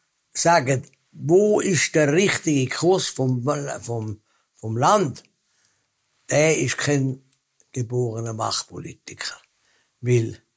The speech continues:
der kann eine Mehrheit nicht ringen. Fängt er meistens auch allein an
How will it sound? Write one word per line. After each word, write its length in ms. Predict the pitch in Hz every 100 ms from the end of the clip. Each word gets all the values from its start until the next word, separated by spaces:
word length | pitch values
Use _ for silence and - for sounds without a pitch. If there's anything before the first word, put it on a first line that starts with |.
| _ _ _ -
der 100 | 131
kann 200 | 135 127
eine 80 | 123
Mehrheit 580 | 139 139 113 127 123 139
nicht 320 | 147 - - _
ringen. 560 | 123 117 139 123 113 90 - _ _ _ _ _ _ _ -
Fängt 340 | 120 117 -
er 80 | 117
meistens 540 | 131 135 123 123 107
auch 180 | 127 123
allein 380 | 120 131 127 127
an 340 | 151 165 117